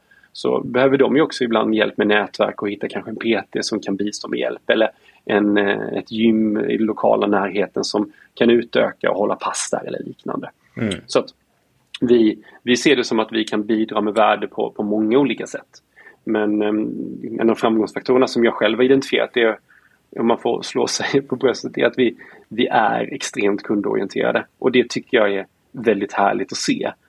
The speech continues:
Speaker 1: Ehm, jag har besökt många bolag, eh, genom åren. Och det blir väldigt tydligt när man lever sina värderingar som jag upplever att vi gör. Och det hoppas jag också man märker när man, när man <laughs> hänger med oss.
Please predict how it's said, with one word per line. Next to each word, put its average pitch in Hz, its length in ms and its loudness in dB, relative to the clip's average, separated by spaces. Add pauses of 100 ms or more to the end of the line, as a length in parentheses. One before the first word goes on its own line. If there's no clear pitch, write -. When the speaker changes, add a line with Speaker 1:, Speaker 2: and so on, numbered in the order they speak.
(300)
Speaker 1:
Ehm, 101 640 -4 (200)
jag 113 100 6
har 117 140 4
besökt 113 540 -2
många 104 280 2
bolag, 117 520 2 (380)
eh, 104 260 0
genom 104 320 0
åren. 104 380 0 (340)
Och - 100 -2
det 117 80 0
blir 107 340 4
väldigt 101 300 2
tydligt 101 280 -2
när 104 60 4
man 101 240 2
lever 104 220 -2
sina 104 200 -2
värderingar 101 440 2
som - 160 -4
jag 104 60 -2
upplever - 240 -4
att - 140 -12
vi - 60 -2
gör. - 280 -2 (400)
Och - 100 0
det 101 60 2
hoppas 113 340 -2
jag - 60 -8
också - 160 -6
man 104 120 -2
märker 101 380 -4
när 101 60 -6
man, 98 240 -8 (420)
när 107 180 2
man 110 100 4
<laughs> - 80 -2
hänger 110 240 2
med 110 200 4
oss. - 120 -8